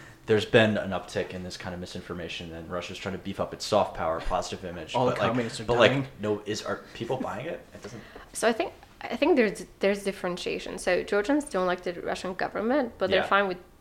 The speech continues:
Speaker 3: the Russians.
Speaker 1: Right.
Speaker 3: Because, I mean, Russian tourists, I think the number, their official numbers are, like, more than a million tourists
Speaker 1: Oh, yeah.
Speaker 3: that visited Geor-, uh, Georgia. And then when you, I, I, I go back every year to visit, and then when you talk to people, they have nothing against Russians,
Speaker 1: Right.
Speaker 3: like, people.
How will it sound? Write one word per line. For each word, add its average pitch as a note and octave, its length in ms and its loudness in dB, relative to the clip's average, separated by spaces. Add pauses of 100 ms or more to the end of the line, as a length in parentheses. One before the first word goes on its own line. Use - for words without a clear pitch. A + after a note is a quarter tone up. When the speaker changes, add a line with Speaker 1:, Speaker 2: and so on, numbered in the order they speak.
Speaker 3:
the F3+ 80 -10
Russians. - 580 -6
Speaker 1:
Right. A2+ 200 2 (340)
Speaker 3:
Because, A3+ 220 -4
I F#3 80 2
mean, F#3+ 300 0
Russian A3 260 4
tourists, F#3+ 380 0
I - 80 -2
think G#3+ 460 -4
the F#3 120 -2
number, F3+ 540 0
their F3+ 220 0
official - 360 -6
numbers E3+ 300 -2
are, E3 120 0
like, D#3+ 220 -2
more F3+ 120 -2
than F3 120 -2
a E3+ 60 -6
million F3+ 300 0
tourists E3+ 380 -2
Speaker 1:
Oh, - 40 -4
yeah. - 80 0
Speaker 3:
that E3+ 80 -2
visited F3 320 -4
Geor-, F3 260 -2
uh, E3+ 240 2
Georgia. F3 540 0 (500)
And F#3 220 2
then F3+ 200 4
when F#3+ 120 2
you, G3+ 180 0
I, F3+ 240 8
I, F3+ 100 2 (120)
I F#3+ 80 6
go F#3 180 2
back F3+ 240 0
every E3+ 240 -2
year D#3+ 240 4
to F3 160 -6
visit, E3 360 2
and E3 200 -2
then E3 220 4
when E3+ 100 0
you F3 80 -4
talk E3 280 -4
to - 60 -10
people, E3 440 -4
they F3+ 100 -2
have F3+ 120 0
nothing E3+ 280 -4
against - 360 -6
Russians, - 640 -4
Speaker 1:
Right. - 220 -4
Speaker 3:
like, - 240 0
people. D4+ 540 0